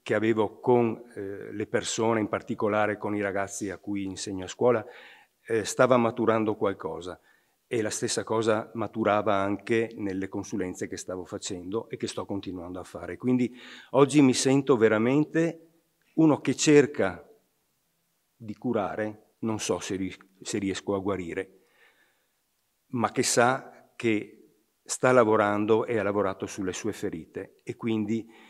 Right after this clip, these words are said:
come diceva prima il canto, no? Sono, le ferite sono i ricordi preziosi che noi abbiamo,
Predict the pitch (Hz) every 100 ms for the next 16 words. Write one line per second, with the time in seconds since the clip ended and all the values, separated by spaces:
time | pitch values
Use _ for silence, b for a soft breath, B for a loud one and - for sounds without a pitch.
0 | B B _ - 123 110 101 - 110 98
1 | 113 104 101 - 98 95 98 95 95 95
2 | _ _ - - 120 120 117 110 107 107
3 | 117 117 - 107 104 101 98 117 110 101
4 | - 95 90 117 120 101 92 95 95 101
5 | 98 95 90 82 90 107 b